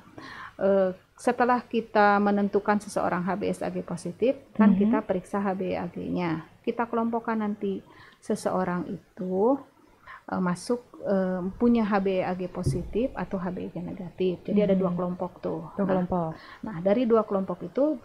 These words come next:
Speaker 1: kita cari lagi yang H B A G positif
Speaker 2: Mhm.
Speaker 1: dengan H B S A G positif itu masuk ke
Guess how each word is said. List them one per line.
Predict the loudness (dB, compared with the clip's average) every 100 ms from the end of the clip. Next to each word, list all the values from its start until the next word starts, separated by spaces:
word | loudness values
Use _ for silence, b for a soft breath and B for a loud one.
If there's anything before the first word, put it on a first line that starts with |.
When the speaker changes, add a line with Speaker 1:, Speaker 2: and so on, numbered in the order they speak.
| -8
Speaker 1:
kita | -4 -2
cari | -2 -2
lagi | -4 -4 -6 -2
yang | 0 2
H | 0 0
B | 2 2
A | 0 -2
G | 0 0 -2 B B B B _
positif | 2 4 0 -2 -4 0 2 2 6
Speaker 2:
Mhm. |
Speaker 1:
dengan | 6 6 4
H | 2
B | 0 -2
S | -4
A | -6
G | -6
positif | -6 -8 -8 -8 -10
itu | -4 2 4 2 -2 B B B B B -2
masuk | 0 0 0 -2 -2 -2 2
ke | 4